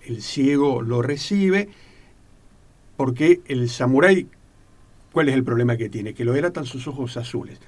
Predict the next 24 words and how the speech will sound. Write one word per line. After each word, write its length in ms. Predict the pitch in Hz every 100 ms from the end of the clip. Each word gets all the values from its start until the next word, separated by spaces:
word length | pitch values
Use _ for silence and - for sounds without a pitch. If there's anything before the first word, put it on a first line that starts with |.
| - _
Eso 360 | 131 - 139 -
le 380 | 127 120 120 123
delata 480 | 120 127 131 127 135 - -
que 80 | -
él 80 | 120
es 160 | 104 -
un 140 | 98
mestizo. 480 | 95 - 90 - - - - -
Entonces 300 | - 120 113
él 140 | 120 120
permanentemente 800 | 117 120 131 127 127 127 131 123
tiene 300 | 117 117 120
que 260 | 110 131 - -
esconder 720 | - 120 - 117 127 135 107 - - -
sus 300 | - - -
ojos 340 | - 120 -
azules. 440 | - - 110 98 -
Y 100 | 123
el 100 | 120
ciego 360 | - 147 151
eso 200 | 135 131
no 120 | 131 123
lo 140 | 113
percibe. 580 | - - - 98 -